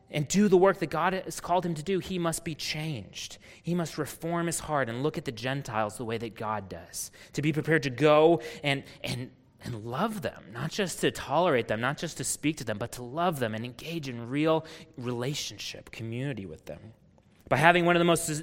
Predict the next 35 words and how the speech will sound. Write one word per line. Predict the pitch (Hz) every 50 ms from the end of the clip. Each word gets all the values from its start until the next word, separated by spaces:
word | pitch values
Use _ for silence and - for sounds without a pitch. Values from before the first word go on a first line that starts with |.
| - -
significant | - - - 151 147 165 190 - - 180 160
apostles | 139 - 185 196 190 - 170 143 -
change | - - 190 190 180 -
his | 170 151 -
stance, | - - 190 190 175 151 143 - - - - - - - - -
um, | 160 156 151 147 143 139 - - -
God | - 151 143 156 160 165
is | 151 143
showing | - - 156 139 135 131 117
something | - - 120 107 - 120
significant. | 107 - - 104 104 98 92 - - - - - _ _ _ _ _ _ _ _ _ _ _ _ _ _ _ _ _ _ _ -
And | 131 147 160
then | 170 185 196
we | 196 175
look | 151 147 143 -
at | 143 139 - -
Cornelius, | - 131 127 123 135 147 147 123 107 95 82 - - -
right? | 104 107 131 -
Cornelius, | - 151 139 143 156 180 208 208 185 170 160 143 - - - - - -
this | 151 151 135
symbol | - - 180 175 175 175 175
of, | 160 151 131 - - -
of | 143 135
Roman | 143 151 156 165 165 165 156 147
power, | 143 151 165 180 185 160 131 113 107 139 - - - - - -
um, | 147 143 139 139 -
is | 156 -
strangely | - - - - 185 196 233 247 214 143 117 120 120 123 143 156 -
a | - 175
God-fearer | 127 - 160 151 185 233 240 196 170 - - 113 92 78 73 82
when | 98 107 107
we | 104 101
meet | 98 104 101 85 85
him, | 92 85 85
right? | 90 95 120 160 185